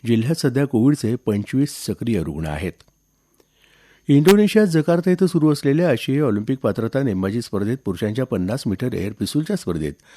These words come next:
अखिल शोराननं सुवर्णपदक आणि ऐश्वर्या तोमरनं रौप्य पदक पटकावलं आहे. भारताच्या संघानंही या स्पर्धेत सुवर्णपदक जिंकलं आहे. अकरा सुवर्ण, आठ रौप्य आणि सात कांस्य पदकांसह एकूण चोवीस पदकं जिंकत भारत पदक तालिकेत पहिल्या स्थानावर आहे.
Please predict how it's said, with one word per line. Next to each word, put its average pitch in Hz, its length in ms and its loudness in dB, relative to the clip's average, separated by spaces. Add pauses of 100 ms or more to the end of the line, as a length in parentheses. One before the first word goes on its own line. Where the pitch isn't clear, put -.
(240)
अखिल 139 320 0
शोराननं 120 420 0
सुवर्णपदक 113 560 -2
आणि 139 140 0
ऐश्वर्या 120 420 -2
तोमरनं 110 380 -2
रौप्य 107 260 -2
पदक 104 180 -4 (100)
पटकावलं 80 360 -4
आहे. 76 180 -8 (480)
भारताच्या 95 440 -2
संघानंही 95 480 -2
या 101 80 -2
स्पर्धेत 98 380 -6
सुवर्णपदक 92 540 -4
जिंकलं 92 280 -4
आहे. 131 220 0 (400)
अकरा 165 280 0
सुवर्ण, 139 340 4
आठ 131 320 2
रौप्य 123 220 -2
आणि 135 120 -2
सात 127 280 -4
कांस्य 107 260 -2
पदकांसह 107 600 -2
एकूण - 280 -4
चोवीस 120 340 -2
पदकं 104 260 -2
जिंकत 101 400 -2
भारत 90 320 -4 (140)
पदक 104 260 -4
तालिकेत 127 300 -4 (280)
पहिल्या 107 280 -2
स्थानावर 80 400 -6
आहे. 78 180 -4